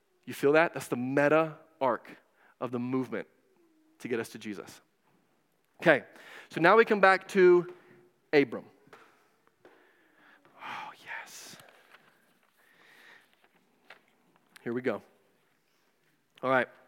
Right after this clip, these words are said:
Abraham's seventy-five years old when we meet him, and we meet him in Genesis chapter twelve. Seventy-five year, years old. His brother has died. He has two brothers, though. Nahor, Haran, Abraham. Haran, his brother, has died.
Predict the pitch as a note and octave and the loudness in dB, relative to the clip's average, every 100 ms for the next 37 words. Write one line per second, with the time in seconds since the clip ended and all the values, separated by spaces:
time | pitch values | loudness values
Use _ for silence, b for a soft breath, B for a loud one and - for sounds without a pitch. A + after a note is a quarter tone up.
0 | _ B B B D3 E3+ F3 F3 - F#3+ | _ B B B 2 4 4 2 4 4
1 | G3+ G3 G3 F3+ F#3+ E3+ F#3+ F#3 E3 E3 | 4 4 4 6 4 4 4 4 2 2
2 | G3 F#3+ D#3+ E3+ F3+ E3 D3+ E3+ - F3+ | 2 2 2 4 2 2 0 0 0 -4
3 | - E3+ - E3 - D3+ B2+ G#2+ - B | 2 2 2 -8 0 4 4 0 -10 B
4 | B - - F#3 F#3 F#3 E3+ D#3+ F3+ F3 | B -6 0 2 4 4 2 2 2 2
5 | D3+ D#3+ D#3 C3 A2+ B B - D3+ B2 | 0 2 2 2 0 B B -2 -2 4
6 | D#3 E3+ G3 A3 G#3+ B E3 D#3+ B2+ B2 | 6 6 6 4 0 B 0 0 2 2
7 | A2+ G2 - - b - D3+ A#2+ - B3 | 2 0 -8 -20 b 0 2 0 -2 0
8 | E3+ B2+ A#2+ A#2 G#2 - B B C3+ B2+ | 2 2 0 -2 -8 -10 B B -6 0
9 | F#3 G#3 A3 A3 E3+ D3+ D#3+ E3+ F3 - | 4 4 4 0 0 4 4 2 0 -2
10 | D3 C#3 A#2+ G#2+ F#2 B B C#3 D3 F3 | -2 0 -2 -4 -8 B B 0 4 4
11 | F#3+ D3+ E3+ F3 D#3 B2 B2+ B2+ D#3 F#3 | 2 2 4 4 4 0 2 4 4 2